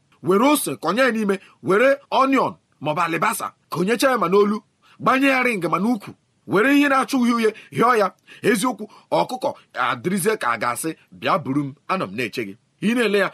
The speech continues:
mmanụ a na-ata ya pampam n'ahụ. Ụfọdụ bịa, ha ewere ego ha gaa zụrụ ọrịa na-eri. Ọtụtụ ọkụkọ ndị a nọọla n'ime mgbomgbo maọbụ showcase ebe e dotere ha ọtụtụ izu ụka.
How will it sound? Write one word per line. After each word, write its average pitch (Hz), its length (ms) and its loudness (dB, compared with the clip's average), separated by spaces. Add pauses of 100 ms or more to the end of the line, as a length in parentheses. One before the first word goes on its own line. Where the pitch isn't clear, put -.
(100)
mmanụ 226 260 2
a 214 40 2
na-ata 196 300 -2
ya 175 80 0 (160)
pampam 147 400 -4
n'ahụ. 131 260 -4 (340)
Ụfọdụ 139 340 -6
bịa, 143 100 -4
ha 170 80 -4
ewere 123 280 -2 (260)
ego 135 260 -4
ha 117 120 -6 (280)
gaa 143 360 0
zụrụ 143 280 -4
ọrịa 147 360 0 (240)
na-eri. 117 420 -4 (200)
Ọtụtụ 202 460 0 (380)
ọkụkọ 226 460 -2
ndị 247 120 0
a 202 120 2
nọọla 190 320 0 (260)
n'ime 262 380 2
mgbomgbo 262 400 2
maọbụ 175 200 -2
showcase 240 520 0
ebe 220 120 0
e 254 40 0
dotere 170 320 -6
ha 220 100 -2 (400)
ọtụtụ 220 440 0 (120)
izu 254 240 2
ụka. 247 180 0